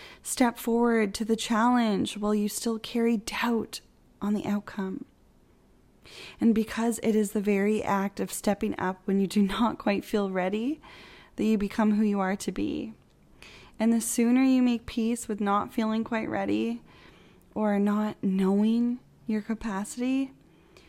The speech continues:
the sooner you can just get on with it and start living the life you dream of.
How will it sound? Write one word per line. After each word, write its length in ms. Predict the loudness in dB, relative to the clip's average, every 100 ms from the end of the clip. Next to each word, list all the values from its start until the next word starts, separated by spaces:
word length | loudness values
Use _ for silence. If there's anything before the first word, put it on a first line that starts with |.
| -20 -8 -6
the 60 |
sooner 500 | -4 2 4 4 4
you 280 | 2 2 0
can 240 | 0 -2 -2
just 340 | -2 -4 -6
get 260 | -4 -6 -8 -8 2
on 260 | 4 4
with 200 | 2 -2
it 200 | -4 -6 -4
and 160 | -6
start 280 | -4 -4 -4
living 720 | -2 0 2 2 0 -2 -6 -6
the 80 | -4
life 600 | 0 4 4 2 -4 -18 -20 -16 -2
you 140 | -2
dream 540 | -2 -2 0 2 2 0 -2
of. 540 | -2 -2 -2 -6